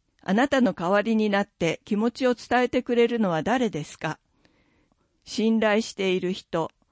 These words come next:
希望を理解し、尊重してくれる人。三、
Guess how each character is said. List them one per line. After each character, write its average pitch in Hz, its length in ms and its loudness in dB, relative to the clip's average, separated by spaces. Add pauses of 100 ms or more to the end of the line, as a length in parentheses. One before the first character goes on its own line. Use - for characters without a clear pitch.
(540)
希 202 160 -2
望 226 420 6
を 214 100 2
理 233 140 -2
解 214 260 0
し、 160 380 -6
尊 226 320 -2
重 262 220 0
し - 120 -6
て 233 140 -2
く 208 120 -4
れ 190 120 -2
る 180 120 -4
人。 - 380 -8 (1040)
三、 190 440 -4